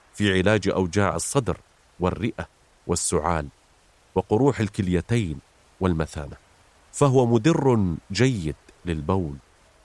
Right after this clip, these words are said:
ويلين البطن، وإذا طبخ في دهن اللوز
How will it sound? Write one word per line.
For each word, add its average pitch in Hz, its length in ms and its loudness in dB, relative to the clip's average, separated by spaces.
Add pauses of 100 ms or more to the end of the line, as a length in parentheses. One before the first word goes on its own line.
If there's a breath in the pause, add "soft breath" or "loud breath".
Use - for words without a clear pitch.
ويلين 90 560 2
البطن، 80 520 -2 (640)
وإذا 117 320 4
طبخ 135 460 0 (580)
في 92 200 -2
دهن 87 260 -2
اللوز 104 600 -2